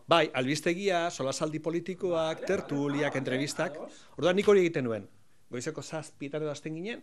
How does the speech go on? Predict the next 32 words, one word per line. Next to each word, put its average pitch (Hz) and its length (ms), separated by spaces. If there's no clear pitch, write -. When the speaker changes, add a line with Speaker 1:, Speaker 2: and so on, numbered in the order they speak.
Speaker 1:
eta 135 180
bederatzi 127 440
terdiak 120 320
arte, - 280
hamarrak 139 400
arte 127 180
ere 120 100
egin 120 160
genuen 117 240
denboraldiren 117 440
batean. 90 260
Eta 131 100
hori 151 160
deitzen 185 240
genion 185 420
goizean 120 440
behin 190 120
lehendabiziko 151 420
zatia. 107 340
Gero 262 220
bihurtu 240 380
zen 240 280
goizean 165 480
behin 214 240
goizkronika. 156 840
Orain 135 200
asteburuan 143 520
Speaker 2:
Orain - 140
Speaker 1:
Eiderrek 143 300
egiten 151 200
duena 175 140
Speaker 2:
asteburuan. 139 260